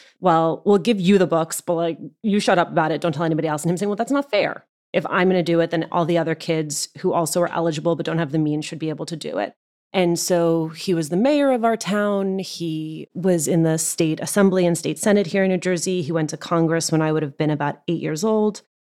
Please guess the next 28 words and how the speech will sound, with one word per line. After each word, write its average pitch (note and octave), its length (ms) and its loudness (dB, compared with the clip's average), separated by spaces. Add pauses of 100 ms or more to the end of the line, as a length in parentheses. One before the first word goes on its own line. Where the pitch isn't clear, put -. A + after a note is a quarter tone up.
(120)
And E3+ 160 4
then D#3 200 2
more D#3+ 260 0
recently, D3+ 380 0
he D#3 120 -4
ran D3+ 220 0
for D3 160 -6
the D3 80 -2
U D3 140 -2
S D3 100 -6
Senate. D#3 260 -2
And E3 120 0
so F3 280 -2
my F#3+ 380 4
experience G#3+ 800 2
of D#3+ 100 -4
being E3 280 2
raised D#3 360 -2
by D#3+ 100 0
an D#3 100 0
elected D#3 340 -2
official D#3 380 -4
is D3 180 -6
very D#3 220 -2
much D#3 260 -2
rooted D#3 380 -2
in D#3+ 180 -2
community D#3+ 680 0